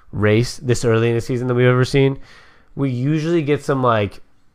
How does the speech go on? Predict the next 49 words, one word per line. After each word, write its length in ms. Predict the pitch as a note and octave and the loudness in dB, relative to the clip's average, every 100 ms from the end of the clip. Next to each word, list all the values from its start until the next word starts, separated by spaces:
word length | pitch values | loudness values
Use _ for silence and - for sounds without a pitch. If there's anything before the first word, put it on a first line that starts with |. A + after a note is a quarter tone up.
| _ - - _ _ C#4+ C#4+ _ - - | _ -20 -20 _ _ -20 -20 _ -20 -20
t-, 140 | - - - - | -4 -2 -2 -2
it's, 180 | D3 - - - | -4 -4 -6 0
if 160 | C3+ | 0
Luka 220 | D3 G#3 | 0 -2
didn't 200 | F3+ E3+ | -2 -2
get 140 | C3+ - | -4 -6
hurt, 320 | - A#2 A#2+ | -2 0 0
he'd 180 | G#2+ G2+ | -2 2
probably 240 | G#2 G#2+ | 4 4
be 120 | G#2+ | 2
this 140 | G#2+ G#2+ | 2 4
guy 180 | G#2 G#2+ | 4 4
right 140 | A2+ | 4
now 160 | A#2+ A#2+ | 4 2
that 160 | G#2 | 2
would 120 | F#2+ | -2
be, 160 | G2 G#2 | -2 -2
like, 400 | G2 F#2 F2 - | 0 -2 -4 -4
the 80 | C3+ | -4
front 300 | - C3+ A2+ | 2 2 4
runner, 280 | B2 A#2+ A#2+ | 4 4 4
like, 300 | G#2 G#2 - | 4 0 2
"This 200 | F#3 - | 2 2
new 180 | F#3 E3+ | -2 2
guy's 360 | F3+ D#3 D3+ | 2 2 -4
killing 360 | - - F3+ E3+ | 2 4 4 2
it 120 | D#3+ | 0
this 200 | D3 - | -4 -4
year." 240 | D3 A2 - - - - | -4 -4 -8 -20 -20 -4
His 280 | - C3+ B2 | -2 -2 0
getting 260 | D3+ E3+ | 2 4
hurt 420 | C#3+ A#2+ C3 D#3+ - | 2 4 4 4 2
kinda 220 | C#3 C3 | 2 2
slowed 260 | - C3 | 2 2
it 100 | C3 | 4
down 240 | A#2 B2+ B2+ | 4 4 4
for 100 | C#3+ | 4
a 40 | |
little 200 | D3 D3+ | 6 4
bit. 260 | D3+ E3 - - - - - - - | 4 2 0 -14 -20 -20 -20 -6 2
But 320 | E3 - _ _ | 2 2 _ _
usually 460 | D#3 F3+ G#3 C4+ | 4 6 6 2
at 120 | G#3+ D3+ | 2 2
this 160 | D#3+ | 0
point 260 | - F3 E3 | 4 4 4
in 60 | |
the 80 | B2+ | 0
season, 480 | - A#2 A2+ C3+ B2+ | 0 2 2 2 0
we 160 | A#2+ | -4